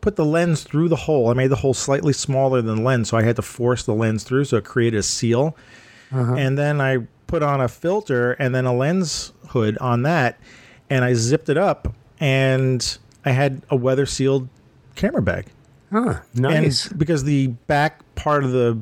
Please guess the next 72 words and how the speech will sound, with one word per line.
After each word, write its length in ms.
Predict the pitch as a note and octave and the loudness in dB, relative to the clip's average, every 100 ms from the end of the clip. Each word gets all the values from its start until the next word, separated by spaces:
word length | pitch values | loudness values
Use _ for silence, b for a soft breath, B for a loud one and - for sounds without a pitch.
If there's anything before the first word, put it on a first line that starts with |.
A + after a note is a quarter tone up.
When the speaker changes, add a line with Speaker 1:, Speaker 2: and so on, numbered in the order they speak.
| A2 | -6
Speaker 1:
bag 360 | A#2+ C3+ F3+ E3+ | -2 0 2 2
was 140 | A2+ | 0
clear, 400 | - - G#3+ D#3 | -2 0 2 2
I 60 | A2+ | 2
could 140 | C3 | 0
see 180 | - D3+ | 0 0
the 140 | C3 B2+ | 2 2
L 120 | A#2+ | 0
C 180 | - A2+ | 2 2
D 200 | D#3 F#3+ | 2 0
through 300 | - G#2+ B2 | 0 0 0
it. 100 | - | 0
I 40 | |
mean, 100 | B2+ | 0
this 120 | D3 F3+ | 2 2
is 80 | D#3+ | 2
one 120 | C#3+ | 2
of 40 | |
the 40 | B2+ | 2
things 100 | A#2+ | 0
we 60 | |
couldn't 200 | A#2+ C#3+ | 0 0
do 100 | A#2+ A2+ | 2 0
with 140 | G#2 | 0
film 240 | D3+ F#3 | 0 0
so 160 | F3+ A2 | 2 2
well 180 | G2+ G#2+ | 2 2
because 240 | A2 A2+ | 2 2
you 60 | A2+ | 2
had 180 | A#2+ A#2 | 0 0
to 140 | G2+ B B | -2 B B
create 300 | - C3+ B2 | -8 -2 0
a 60 | A#2 | 2
little 300 | A#2 A2 G2 | 2 2 -2
thing 240 | - C3 A2 | -2 -2 0
for 140 | A#2+ | 0
the 80 | G2+ | 0
viewfinder. 640 | G2 B2 F#3+ B2 G#2 G2 G#2 | 0 0 0 -2 0 0 -2
But 120 | A2 | 0
now 160 | B2 C3 | 0 0
that 140 | A2+ | 0
you 140 | B2 | 2
have 120 | A2+ G#2+ | 2 2
an 80 | |
L 100 | G#2 | 0
C 140 | G#2 A2 | 0 -2
D 100 | G2 | -4
screen 480 | - D3+ F3 C#3+ A2 | -2 0 2 2 0
that 160 | - | -2
you 80 | A#2 | -4
can 180 | G2+ G2 | -2 -4
look 200 | G#2 G#2+ | -2 -2
at, 160 | G#2+ - | -4 -2
I 40 | F3 | 0
was 140 | D#3+ | 2
able 220 | C#3 A#2+ | 0 0
to 80 | G#2+ | -4
shoot. 320 | - C#3 B2+ - B B B | -2 -2 -2 -4 B B B
Now, 140 | D3 C3+ | -2 0
I 60 | |
was 80 | C3 | 0
shooting 200 | - G3 | 0 0
in 100 | D3 | 2
the 80 | A2 | 0
snow. 380 | - G3 G#3 A#2+ | 0 0 2 2
I'm 100 | B2 | 2
not 120 | C3+ | 0
sure 260 | - D3 A#2+ | 0 0 0
if 140 | - | 0
this 180 | B2 C3 | -2 -2
would 120 | A2+ | 0
be 200 | A2+ | 0